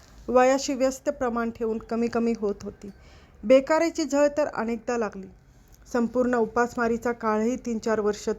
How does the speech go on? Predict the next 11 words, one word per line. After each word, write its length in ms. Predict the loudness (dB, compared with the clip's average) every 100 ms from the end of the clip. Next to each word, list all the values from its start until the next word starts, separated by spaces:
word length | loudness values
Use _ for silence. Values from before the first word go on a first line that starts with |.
| -2
तळ 180 | 0 0
ठोकून 400 | -4 -8 -6 -6
गेला. 260 | -6 -8 -12 -18 -20 -20 _ -2
मित्र 320 | -2 2 2
मिळाले, 500 | 4 4 2 2 0 -2 -12 -12
मित्र 300 | -8 -4 -2
पळाले, 460 | -2 -2 -4 -8 -14 -20 -20 _ 0
सगळे 260 | 2 4 2
सोयरे 400 | 4 2 4 2
राहिले 400 | 2 0 0 -2 -6 _ -6
गेले. 280 | -4 -4